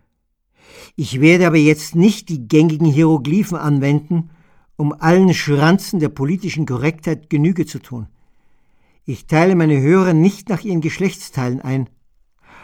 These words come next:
auch nicht nach ihrer sexuellen Orientierung. Mir ist jeder,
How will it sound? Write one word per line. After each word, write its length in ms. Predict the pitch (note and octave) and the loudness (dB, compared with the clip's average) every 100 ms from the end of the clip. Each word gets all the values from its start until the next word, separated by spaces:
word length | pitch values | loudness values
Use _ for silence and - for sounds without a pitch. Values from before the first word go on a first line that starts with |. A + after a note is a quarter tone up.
| - - | -18 0
auch 340 | D#3+ F3 - | 4 4 2
nicht 300 | F#3 G3 - | 0 0 -2
nach 140 | E3+ A#3+ | -8 -2
ihrer 240 | F3 D3+ | 0 2
sexuellen 580 | C#3 D#3+ - D#3+ F3+ E3+ | 0 -4 0 0 0 -2
Orientierung. 760 | - D3+ D#3 D#3 - G3+ D3+ A#2 _ _ _ _ _ _ _ _ _ _ - - | -6 -4 -4 -6 -8 -6 -4 -6 _ _ _ _ _ _ _ _ _ _ -10 0
Mir 160 | D#3 | 2
ist 180 | D3+ D#3 | 0 -2
jeder, 360 | D3+ F3 C3+ | -2 0 -2